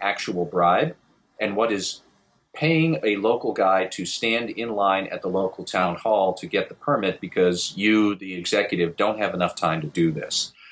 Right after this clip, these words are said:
And we are four years now into this big expose that Walmart was so corrupt. Well, Walmart has not been charged with anything. Walmart has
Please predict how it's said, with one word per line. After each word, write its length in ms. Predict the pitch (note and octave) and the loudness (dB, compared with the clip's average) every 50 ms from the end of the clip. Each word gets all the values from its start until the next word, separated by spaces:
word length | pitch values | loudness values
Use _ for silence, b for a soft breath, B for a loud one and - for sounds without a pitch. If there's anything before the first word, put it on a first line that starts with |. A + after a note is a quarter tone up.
| B B B B _ _ - | B B B B _ _ 0
And 460 | G3 G3 G3 F#3+ F#3+ F#3 F#3 - - - _ _ _ _ _ _ _ _ _ _ _ _ - | 2 4 4 4 2 0 -4 -8 -10 -14 _ _ _ _ _ _ _ _ _ _ _ _ -12
we 220 | G2+ A2+ D3 F3 D#3+ | -4 0 2 2 4
are 360 | C3+ A#2 G#2 G2+ F#2 - - _ _ _ _ _ _ _ - | 4 4 2 2 0 -2 -6 _ _ _ _ _ _ _ -4
four 260 | - C3+ D3 D#3+ D3+ | -2 0 2 4 2
years 540 | C3 A#2 A2+ A#2 A2+ A2+ G#2 F#2+ F2 - - | 2 2 0 2 4 4 4 4 2 -2 -4
now 400 | F#2 E2+ D#2 D2+ D2 D2 D#2 D#2+ - | -2 -2 -2 -2 -2 -2 -4 -4 -2
into 640 | G2 G#2 A2 A2+ A2 - - G#2 F2 E2+ E2+ D#2+ | 0 0 0 0 -2 -2 0 2 4 4 4 4
this 220 | F2 F2 D#2+ - | 2 2 2 0
big 240 | - - G2 F#2 F#2+ | 0 -2 -2 0 0
expose 460 | F2 E2+ - - - - D#2+ D#2 - | 0 0 0 -2 -2 -2 -2 0 0
that 520 | - F2 E2 E2 D#2 D2+ D2+ D2+ E2 D#2 - | 0 2 2 2 2 0 0 -2 -2 -2 0
Walmart 480 | E2+ F2 F2+ F2+ F2+ E2 D#2+ D#2 - | 2 2 2 2 2 0 0 -2 -2
was 160 | E2+ E2 D#2+ - | -4 -6 -4 -2
so 220 | - F#2 D#2+ D#2 | 0 0 0 0
corrupt. 480 | - - F2 E2+ E2 D#2 - - - - | -2 -2 -2 0 0 -2 -2 -2 -2 0
Well, 360 | G2+ G2 F#2+ F#2+ F#2 - - _ _ _ _ _ _ F2 | 2 2 2 2 0 -2 -8 _ _ _ _ _ _ 0
Walmart 320 | F2+ A2+ C3+ D3 D3 - | 0 2 2 2 2 0
has 140 | - - - | -2 -4 -2
not 200 | A2+ A2 G#2+ - | 0 0 0 -2
been 100 | - - | -6 -12
charged 400 | - - F2+ D#2+ E2+ E2 - D#2 | -8 -6 -4 -4 -4 -4 -6 -10
with 120 | - - | -10 -6
anything. 460 | D#2+ D3+ D3+ D3+ - - - D#3 F3+ - - - b b b b b b b b _ - | -6 -6 -6 -4 -4 -2 0 0 -2 -2 -6 -18 b b b b b b b b _ -2
Walmart 480 | G2 G2+ G#2+ A2 A2 A2 G#2+ G#2 - | 0 2 2 4 4 4 2 2 0
has 320 | - - A#2 F#2+ F#2+ F#2 | -2 -4 -4 -4 -4 -6